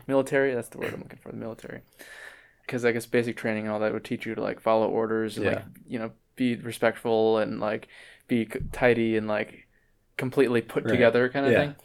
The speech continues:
Speaker 1: I wonder if that's something that, like, people just get changed into that, or if they're more, it's more like code switching where, like, you just are who you are, but then when you are in, like, the military environment, then you turn on
Speaker 2: That's what it
Speaker 1: that
Speaker 2: is.
Speaker 1: person again.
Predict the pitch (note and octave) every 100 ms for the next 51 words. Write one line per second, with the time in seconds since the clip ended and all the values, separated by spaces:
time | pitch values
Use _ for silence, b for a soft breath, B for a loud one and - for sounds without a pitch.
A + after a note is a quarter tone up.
0 | B B B B B B - B2+ B2 C3+
1 | C#3+ B2+ A#2+ B2+ - - - B2 A#2+ A2
2 | A2 A2 - - - A#2+ A2 - - -
3 | - A#2 A2+ - C#3 D3+ F3+ G3 F#3+ -
4 | C3+ B2+ B2+ A#2+ A#2+ A#2+ B2 A2+ A2+ -
5 | C3 A#2 - A2+ - G#2 G#2+ G#2+ A2 -
6 | b b b b - C3+ C3+ C3+ C3 -
7 | C#3 D3 D3 C3 B2+ B2 A#2 A2 - _
8 | - B2+ B2 A2+ A#2+ B2 A#2+ B2 A#2+ B2
9 | B2 A#2+ A2+ G#2+ _ - A#2 A2+ A#2 A#2+
10 | A#2 A#2 B2 A#2 A2 A2 G#2 - b b
11 | b C3 B2 C3+ C3 A2+ G2+ - A#2 B2
12 | A#2+ A#2 G#2+ - _ - C3+ A#2+ A2+ A2
13 | G#2 - _ - G2 G#2 F2+ A#2+ A#2+ -
14 | G#2+ G#2 - B2+